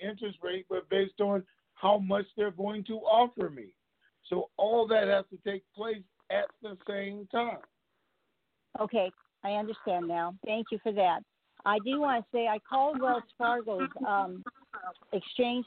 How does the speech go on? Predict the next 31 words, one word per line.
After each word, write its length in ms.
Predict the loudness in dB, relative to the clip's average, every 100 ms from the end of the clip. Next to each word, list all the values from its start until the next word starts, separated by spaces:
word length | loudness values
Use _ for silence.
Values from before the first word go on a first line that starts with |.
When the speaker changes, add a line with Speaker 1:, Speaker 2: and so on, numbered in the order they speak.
| -2
Speaker 2:
center, 300 | 0 0 -2 -2
the 120 | 0 4
eight 200 | 2 0
hundred 280 | -4 0 0
number 380 | -2 -2 -4 -2 2 2 0 -6 -2
for 100 | 2
Dong, 500 | 4 6 4 2 -6 _ _ _ -8
and 180 | -4 0
they're 160 | 2 2
not, 340 | -2 -2 -4 -8 -6
uh, 240 | -2 -2 -4 -4
selling 300 | 0 0 -2
Dong. 260 | -2 -2 -2
They 120 | -8 -6
said 140 | -4
they 80 | -4
haven't 240 | -4 -6 -2
sold 180 | 0 0
it 100 | -4
in 60 | -6
two 140 | -2 0
months. 340 | 2 0 -2 0
So 180 | 2
do 140 | 2 0
you 80 | 2
know 180 | 2
who 200 | 4 4
is 240 | 4 4 2 4
selling 220 | 4 4
Dong? 420 | 2 2 2 2 4 4 0 -6 -20 _ -16 -16 -16 _ _ _ _ _ _ _ _ _ _ _ _ _ _ _ _ _ _ _ _ _ _
Speaker 1:
Chase 420 | 6 10 10 6